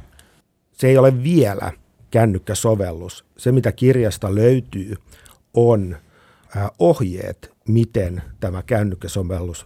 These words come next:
voitaisiin rakentaa. Mitkä ovat ne periaatteet, joilla se toimii. Toivon, että, että Suomesta ja maailmalta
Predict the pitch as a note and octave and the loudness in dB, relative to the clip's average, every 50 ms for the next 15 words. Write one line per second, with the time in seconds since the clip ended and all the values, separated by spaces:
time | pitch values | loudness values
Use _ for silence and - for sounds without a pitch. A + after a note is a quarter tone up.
0 | - - G#2 F#2+ G2 - - - F2+ - F#2 F2+ F2 F#2 G2 F#2 - E2+ F2+ F#2 | -14 -10 -8 -8 -8 -8 -8 -10 -8 -8 -8 -8 -6 -6 -8 -8 -8 -12 -18 -16
1 | - F2 E2 F#2+ A#2 A#2+ - - - G#2 G2 F#2+ - - F#2+ - _ B2 B2 A#2+ | -16 -14 -6 -4 -4 -4 -4 -6 -8 -6 -6 -8 -6 -8 -8 -6 _ 0 2 2
2 | G#2+ G2+ F#2 F2+ E2 D#2+ - - - - F#2+ - - G#2+ G#2 G2 F#2 E2+ - F2+ | 2 -2 -6 -8 -10 -12 -16 -12 -12 -12 -12 -12 -10 -10 -8 -8 -8 -8 -10 -12
3 | - - A#2 G#2+ F#2+ E2+ E2+ D#2+ D2 - - - E2+ _ _ _ _ - - - | -6 -2 -2 -2 -2 -2 -6 -10 -14 -18 -20 -20 -20 _ _ _ _ -20 -20 -20
4 | - - _ _ _ _ - A#2+ A#2+ A#2+ A#2 G2+ G2+ A2 A2 A2 F#2+ - _ _ | -20 -20 _ _ _ _ 0 2 4 4 2 0 -2 -4 -6 -6 -8 -12 _ _
5 | _ _ _ _ A2+ G2+ G2 - _ - G#2+ G2 - - - G2 - - A#2 G#2 | _ _ _ _ -6 -6 -6 -6 _ -6 -6 -6 -6 -8 -10 -10 -8 -6 -6 -6
6 | F#2+ E2+ - - - - B2+ B2+ A#2 A2 A2 G#2 - - _ G#2+ G#2+ G#2+ A2 A2 | -6 -8 -14 -20 -10 -4 -2 0 0 0 -2 -4 -6 -8 _ -6 -4 -2 -2 -2
7 | G#2+ G#2 G#2 G2+ G2 G2 F#2+ F#2+ - A2+ G#2 | -2 -2 -2 -2 -4 -4 -6 -6 -4 -6 -6